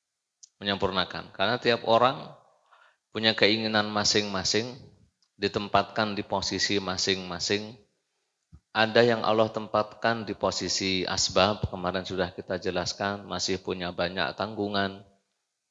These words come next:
Anak, istri, adik, bapak, emak, kakek mungkin. Ada yang posisinya sudah tajrid, sudah Allah rehatkan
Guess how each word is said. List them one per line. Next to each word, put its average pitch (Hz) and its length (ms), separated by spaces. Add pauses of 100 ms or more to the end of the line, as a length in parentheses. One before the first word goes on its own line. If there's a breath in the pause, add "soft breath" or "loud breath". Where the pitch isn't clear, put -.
(180)
Anak, 95 560
istri, 101 680 (880)
adik, 92 580
bapak, 90 540
emak, 92 420
kakek 87 540
mungkin. 95 480 (1600 loud breath)
Ada 104 320
yang 117 160
posisinya 117 560
sudah 107 400
tajrid, 107 480 (720)
sudah 98 340
Allah 95 380
rehatkan 98 640